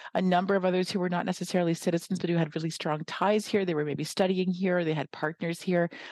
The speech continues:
A lot of them were bound for Canada. So, um, those families have gotten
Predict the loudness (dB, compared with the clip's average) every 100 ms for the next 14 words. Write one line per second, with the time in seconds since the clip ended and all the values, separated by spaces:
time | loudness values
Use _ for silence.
0 | -4 2 4 4 0 -2 -2 -2 0 -2
1 | -4 -2 0 2 2 0 -4 -18 -18 -18
2 | -20 -18 -2 2 2 0 0 2 2 0
3 | -4 -8 0 4 4 2 0 2 2 2
4 | 2 0 0 -2 -4